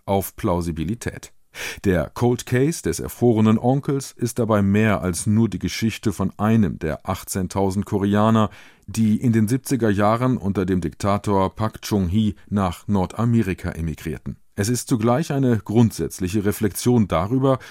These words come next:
wie die Entscheidung, die eigene Heimat zu verlassen, wie Scham und Schweigen das Schicksal einer ganzen Familie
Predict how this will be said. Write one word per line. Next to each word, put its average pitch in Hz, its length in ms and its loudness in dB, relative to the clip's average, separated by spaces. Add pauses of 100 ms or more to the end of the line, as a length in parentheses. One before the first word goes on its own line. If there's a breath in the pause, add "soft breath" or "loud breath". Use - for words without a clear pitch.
(260 loud breath)
wie 135 120 -4
die 139 140 0
Entscheidung, 120 800 2
die 92 360 -2
eigene 92 460 0
Heimat 101 320 0
zu 104 140 -2
verlassen, 113 580 2 (400 loud breath)
wie 113 180 0
Scham 139 400 0
und 123 200 -2
Schweigen 110 640 0
das 90 240 -4
Schicksal 104 480 -2
einer 101 220 2
ganzen 95 300 -2
Familie 107 600 4